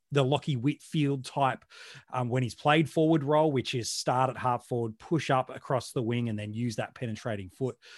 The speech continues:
So I think Miller has got that ability to use his, he loves to take the game on. Like, go and do a gift search for Wayne Miller and you see him <laughs> multiple times just getting out of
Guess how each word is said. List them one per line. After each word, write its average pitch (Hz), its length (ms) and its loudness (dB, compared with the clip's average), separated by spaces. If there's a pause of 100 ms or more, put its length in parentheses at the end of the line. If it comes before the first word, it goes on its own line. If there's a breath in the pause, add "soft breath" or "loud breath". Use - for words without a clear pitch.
(100)
So - 140 2
I 156 60 6
think 254 260 2
Miller 165 380 8
has 143 120 4
got 127 220 0
that 131 160 2
ability 123 500 2
to 117 60 -2
use 117 340 0
his, 110 240 -2 (540 soft breath)
he 117 140 -8
loves 113 340 0
to 185 80 0
take 160 220 4
the 131 80 0
game 135 240 2
on. 123 100 0
Like, 123 180 0
go 165 140 6
and 196 80 2
do 165 80 4
a 131 60 2
gift 131 220 0
search - 520 -4 (220 soft breath)
for 143 140 2
Wayne 127 420 2
Miller 127 280 4
and 127 160 0
you 123 100 0
see 151 240 -2
him 135 140 2
<laughs> 127 200 0
multiple 151 440 2
times 110 560 0
just - 260 -4
getting 143 320 -2
out 120 200 0
of 101 120 -4